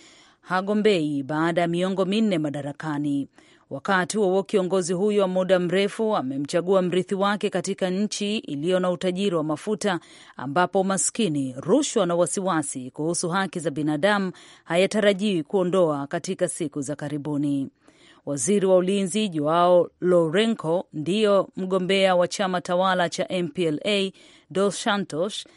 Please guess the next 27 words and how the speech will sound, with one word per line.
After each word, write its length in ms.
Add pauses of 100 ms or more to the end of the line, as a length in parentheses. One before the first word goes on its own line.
(220)
anatarajiwa 680
kubaki 600
kama 300
kiongozi 640
wa 120
chama 300
hicho. 420 (320)
Uhusiano 720
wa 320
Lourenco 840
na 220
Dos 320
Santos 580 (280)
ni 180
wa 120
tangu 440
enzi 320
za 140
vita 320
vya 140
kupambana 600
na 100
utawala 560
wa 40
kikoloni 720
wa 240
Ureno, 580